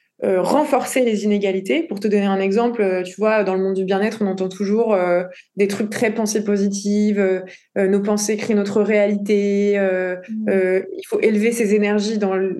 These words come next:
Speaker 1: dans le monde un peu, on va dire, new age, du bien-être un peu, euh, un peu ésotérique, on entend ça. Il faut élever ses énergies pour, euh,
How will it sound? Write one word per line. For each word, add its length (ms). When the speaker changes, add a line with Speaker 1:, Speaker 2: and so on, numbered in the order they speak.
Speaker 1:
dans 160
le 120
monde 200
un 80
peu, 180
on 60
va 80
dire, 200
new 200
age, 260
du 60
bien-être 380
un 80
peu, 260
euh, 320
un 80
peu 300
ésotérique, 500
on 80
entend 220
ça. 240
Il 80
faut 100
élever 220
ses 180
énergies 560
pour, 240
euh, 280